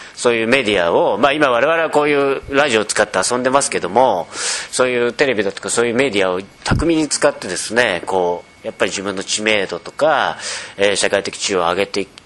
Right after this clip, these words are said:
きた、やっぱり一つの非常に戦略的な建築家の一人だと思うんですね。まあ、えー、ということで、えーっと、今日はまあ、大体、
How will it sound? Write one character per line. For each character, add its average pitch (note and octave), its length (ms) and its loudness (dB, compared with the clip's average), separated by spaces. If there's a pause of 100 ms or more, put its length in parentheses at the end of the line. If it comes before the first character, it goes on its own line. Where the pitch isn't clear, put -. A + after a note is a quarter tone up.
(100)
き - 100 -16
た、 - 160 -2
や G#2+ 240 2
っ - 20 -
ぱ - 100 -16
り C3+ 60 2
一 G3 180 -2
つ - 60 -6
の G#2+ 60 -2
非 C3 180 -4
常 E3+ 120 0
に E3 60 0
戦 E3 240 0
略 D3+ 720 0
的 C3+ 160 -2
な C#3 100 2
建 B2+ 200 0
築 - 260 -8
家 G#2+ 720 2
の A#2+ 140 -2
一 G2+ 80 -4
人 G#2 160 0
だ E2 120 -4
と - 200 -12
思 D#2+ 180 -10
う - 20 -8
ん - 40 -18
で - 120 -18
す - 180 -12
ね。 C3 200 -2 (760)
ま G3+ 220 4
あ、 G#3+ 60 2
え F#3 220 2
ー、 F3+ 80 -4
と A3+ 80 4
い A3+ 40 0
う - 20 -2
こ - 100 2
と F#3 120 2
で、 E3 600 2
え - 40 0
ー - 40 -6
っ - 20 -12
と、 E3 100 2
今 C#3+ 80 -4
日 F#3+ 80 2
は D3+ 160 2
ま B2 220 2
あ、 F#2+ 40 -2
大 B2 240 4
体、 A#2+ 460 2